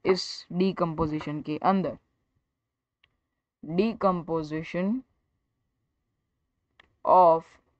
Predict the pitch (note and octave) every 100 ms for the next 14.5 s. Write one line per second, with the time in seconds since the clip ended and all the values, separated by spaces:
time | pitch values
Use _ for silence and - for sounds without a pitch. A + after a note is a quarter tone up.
0 | - E3+ F3 F3 G#3+ G#3 G3 D3 C#3+ E3+
1 | _ _ _ _ _ _ _ _ _ _
2 | _ _ _ _ - F3+ F3+ - D3+ D3+
3 | E3+ _ _ _ _ _ _ _ _ _
4 | - F3+ E3+ D#3+ D#3+ E3 E3+ F3+ A3 _
5 | _ _ _ _ _ _ _ _ _ _
6 | _ _ _ _ _ _ _ _ _ _
7 | _ _ _ _ _ _ _ _ _ _
8 | _ _ F#3 F3 D#3+ E3+ - - - G3+
9 | G3 - D3+ F3 _ _ _ G3 D#3 _
10 | _ _ _ _ _ _ _ _ - E3+
11 | D#3+ D#3 E3+ G#3+ G3 E3 F3 E3+ D3+ -
12 | F#3+ C#3+ - _ _ _ _ _ _ _
13 | _ _ _ _ _ _ - G#3+ G3+ F#3
14 | F#3 - F3 E3+